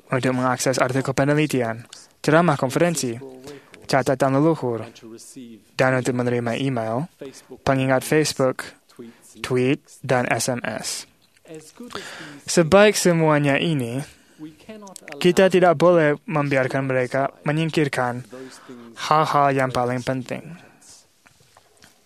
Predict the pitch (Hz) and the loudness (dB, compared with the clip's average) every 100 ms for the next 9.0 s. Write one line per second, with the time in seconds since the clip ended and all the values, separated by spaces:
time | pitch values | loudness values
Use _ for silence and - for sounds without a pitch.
0 | _ - 165 147 - - 113 104 - 139 | _ -20 -18 -18 -18 -18 -20 -20 -6 -2
1 | 151 160 160 151 143 139 123 117 123 120 | 4 4 4 2 2 0 0 -2 -4 -4
2 | 123 135 - 131 127 143 147 147 160 165 | -6 -10 -6 -2 0 2 2 2 0 0
3 | 175 - - - - - - 120 147 131 | -4 -12 -20 -20 -20 -20 -12 -2 0 2
4 | 143 165 151 127 120 123 143 139 135 - | 0 2 2 0 -2 -2 -4 -2 -2 -2
5 | 143 156 165 156 147 - 135 135 131 120 | 0 2 4 4 0 -4 -2 -2 -2 -4
6 | 117 120 120 127 151 - _ - - - | -4 -6 -6 -6 -8 -12 _ -20 -20 -20
7 | - - _ - 123 131 123 117 120 123 | -20 -20 _ -20 -18 -18 -18 -20 -12 -2
8 | 147 151 147 147 151 151 147 156 160 | 0 2 4 6 6 4 0 0 -2